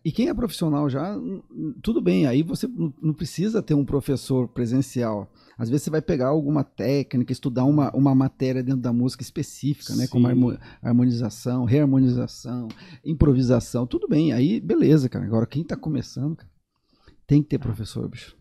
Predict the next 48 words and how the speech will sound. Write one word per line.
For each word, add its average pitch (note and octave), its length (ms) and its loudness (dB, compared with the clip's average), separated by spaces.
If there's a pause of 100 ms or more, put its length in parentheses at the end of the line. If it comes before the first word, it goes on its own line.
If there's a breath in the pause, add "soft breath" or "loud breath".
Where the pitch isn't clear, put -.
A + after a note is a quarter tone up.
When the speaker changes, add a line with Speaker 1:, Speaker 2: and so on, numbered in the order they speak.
(120)
Speaker 3:
Legal. G2+ 420 -12 (240)
Ah, D#3+ 100 -8
então - 240 -14
é D#4 120 -20
isso. C#3 220 -18
Então, B2+ 180 -8
em C3+ 40 -2
resumo, F3 600 -8 (120)
tem D3+ 180 0
o - 0 -
Speaker 1:
É. F3 40 -4
Speaker 3:
professor D3 560 -4 (380 soft breath)
físico. A2 640 -2
Speaker 1:
Uhum, C3 680 0
exato. A#3+ 420 -6
Speaker 3:
<laughs> - 40 -20
E B3+ 80 -6
depois, G3 440 4
né, G3+ 280 -2 (500)
a F3+ 80 -8
possibilidade F3+ 500 -4
Speaker 1:
É. - 20 -8
Speaker 3:
do D#3+ 100 2
online F3 420 -2
é D4+ 160 -10
qualquer E4 260 -10
lugar D4 360 -6
do F#4+ 140 -8
mundo, C4+ 480 0
né? C#3 140 -4
Qualquer F3+ 500 -6 (320)
professor G3 440 -4
do F#3 100 -2 (100)
Speaker 1:
É. B2+ 140 6
Speaker 3:
mundo, A#2+ 180 -4
né? B2+ 120 -4 (300)
Speaker 2:
Sim. A2 440 -8 (280)
Speaker 1:
Acho E3+ 140 0
que, D#3+ 60 -6
Speaker 3:
Inclusive F3+ 500 -6
Speaker 1:
acho - 140 -4
que - 60 -8
pra A#3 120 2
baterista F3 540 4
é F4 100 -2
a F4+ 40 -2
mesma C#4+ 220 2
coisa, E3+ 300 2